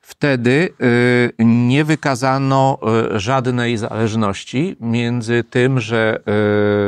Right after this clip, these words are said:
y, między tym, że ten, y,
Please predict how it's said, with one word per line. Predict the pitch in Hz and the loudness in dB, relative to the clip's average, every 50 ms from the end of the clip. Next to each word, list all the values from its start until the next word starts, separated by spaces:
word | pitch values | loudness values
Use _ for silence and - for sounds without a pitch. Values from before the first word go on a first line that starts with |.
| 104 101 107 - - _ _ _ _ _ _ _ _ _ _ _ _ _ _ _ _ _ _ - | -2 -2 -4 -6 -10 _ _ _ _ _ _ _ _ _ _ _ _ _ _ _ _ _ _ -20
y, | - - _ _ | -20 -20 _ _
między | 110 113 117 120 117 104 113 120 113 | -2 0 0 2 0 0 0 -2 0
tym, | - 135 135 135 135 120 | 0 0 0 2 0 0
że | 117 123 110 | 0 -2 -2
ten, | - - 123 113 110 110 107 | -2 -2 -2 0 0 0 -2
y, | 110 | -4